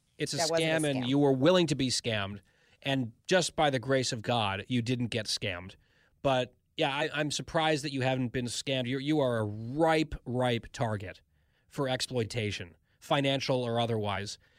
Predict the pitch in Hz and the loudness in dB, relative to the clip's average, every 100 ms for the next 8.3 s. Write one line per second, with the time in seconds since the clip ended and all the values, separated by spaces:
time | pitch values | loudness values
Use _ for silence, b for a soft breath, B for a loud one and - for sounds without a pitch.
0 | b - 123 - 147 151 165 165 180 180 | b -8 -4 -2 0 0 0 0 0 2
1 | 220 123 120 147 139 - 147 143 185 180 | 0 0 -4 -8 -8 -4 -6 -2 -2 0
2 | 160 165 180 156 - 151 143 135 131 120 | 0 0 0 -4 -2 -2 -2 -2 -4 -2
3 | 135 120 110 - 117 - 110 117 127 131 | -2 -2 -6 -8 -10 -6 -6 -6 -6 -4
4 | 160 139 113 107 101 101 113 113 107 b | -2 -2 -4 -4 -4 -4 -6 -6 -8 b
5 | b b b - 135 135 120 113 120 131 | b b b -2 0 2 0 -2 0 0
6 | 120 110 120 117 107 104 104 117 107 101 | 2 0 -2 -2 -4 -4 -8 -8 -8 -6
7 | 110 117 131 110 110 113 120 - 120 120 | -4 -4 -4 -4 -4 -4 -6 -6 -6 -4
8 | 120 135 127 | -6 -8 -10